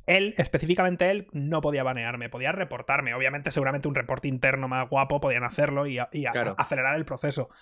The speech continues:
Speaker 1: Pero que manualmente cualquier pavo de Valve te pudiera ba-, además, Valve, que es una
Speaker 2: Eso,
Speaker 1: empresa
Speaker 2: eso es
Speaker 1: como,
Speaker 2: gravísimo.
Speaker 1: es como una empresa fantasma, Valve. Rollo, porque yo conozco gente de ea, conozco gente de Ubi, conozco de gente de unas cuantas
Speaker 2: Sí,
Speaker 1: empresas.
Speaker 2: pero de Valve
Speaker 1: Pero Valve es como,
Speaker 2: está
Speaker 1: es como YouTube.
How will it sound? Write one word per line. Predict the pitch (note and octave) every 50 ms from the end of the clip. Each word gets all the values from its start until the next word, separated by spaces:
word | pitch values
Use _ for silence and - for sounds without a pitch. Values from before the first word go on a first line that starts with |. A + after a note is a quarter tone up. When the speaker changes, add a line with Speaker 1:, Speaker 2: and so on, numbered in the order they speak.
| - - - - - -
Speaker 1:
Pero | - D#3 D#3
que | D3 D3+
manualmente | D3+ D3+ D3+ D3+ F3+ G3+ G#3+ G#3+ B3 F#3+ - D3+ C#3
cualquier | - C#3+ C#3 - D3+ C#3+ -
pavo | - F#3 F#3+ G3+
de | G3+ F3
Valve | C#3+ B2+ B2 B2 A#2+
te | B2+ B2
pudiera | B2+ A#2+ A#2+ C3+
ba-, | D3+ D#3 C#3+ -
además, | D#3 D3+ G3+ B3 G#3+
Valve, | F3 E3+ G3 G3 D#3 C#3
que | B2+
es | E3+ -
una | - A#3 B3
Speaker 2:
Eso, |
Speaker 1:
empresa | G#3+ F#3+ A#3 - C4+
Speaker 2:
eso | B3+
es |
Speaker 1:
como, | A#3 G3 F3
Speaker 2:
gravísimo. | A2 B2+ E3+ - -
Speaker 1:
es | - -
como | A3 A#3 B3+
una | A3+
empresa | G#3 G#3 G3+ - G#3
fantasma, | - - D3 C3+ - B2 A#2+ - F#3+ F#3
Valve. | C#3+ A#2+ A#2 A#2 B2+ D#3+ E3+ - _ _ _ _ _
Rollo, | - D3 D#3 D3+ D3 C#3+ C#3+ C#3 - - B2 - - F#3 - - D#4+ -
porque | - F3+ - D#3
yo | D3+ -
conozco | - G#3+ A3+ G#3+ A3 G3
gente | - G3 E3 D#3 C3+
de | A#2 C3+ F#3+
ea, | G#3+ G3 F#3+
conozco | F3 D3+ C#3+ C#3 - D#3+
gente | - E3 D3 C#3
de | A#2 A2+
Ubi, | C#3 G3 G#3+ F#3 F3 F3
conozco | - C3+ D3 - -
de | G3+ F#3+
gente | - G#3+ G3+ G3+
de | F#3+ E3+
unas | D#3 D#3 D#3 D3+ C#3
cuantas | - E3 D3 -
Speaker 2:
Sí, | - C#3
Speaker 1:
empresas. | A#2+ - F#3 F#3+ -
Speaker 2:
pero | D3 A#2+
de | A#2+
Valve | A#2+ C#3+ F#3+ C4+ D4+ -
Speaker 1:
Pero | - D4 D4+ C#3+
Valve | - - F#3 A3 B3 D#4 G4 F#4+ -
es | - -
como, | - C4+ C#4 C4 -
Speaker 2:
está | D4 - - -
Speaker 1:
es | - -
como | - C#4 C#4+ B3+
YouTube. | G3+ D#3+ D#3 - F#3+ G#3 G#3 - -